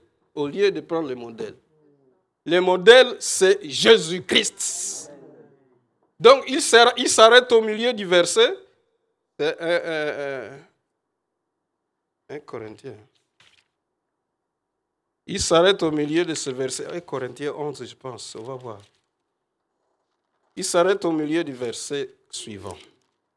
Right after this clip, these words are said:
Oui. Un Corinthiens onze, au verset premier. Nous y sommes.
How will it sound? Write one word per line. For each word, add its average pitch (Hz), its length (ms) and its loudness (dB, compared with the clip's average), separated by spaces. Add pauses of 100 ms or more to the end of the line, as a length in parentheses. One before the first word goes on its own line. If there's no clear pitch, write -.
(920)
Oui. 143 300 -2 (720)
Un 180 160 2
Corinthiens 202 640 2
onze, 220 520 2 (720)
au 156 100 -4
verset 165 320 0
premier. 131 400 -8 (2250)
Nous 123 160 -14
y 117 80 -16
sommes. 98 300 -10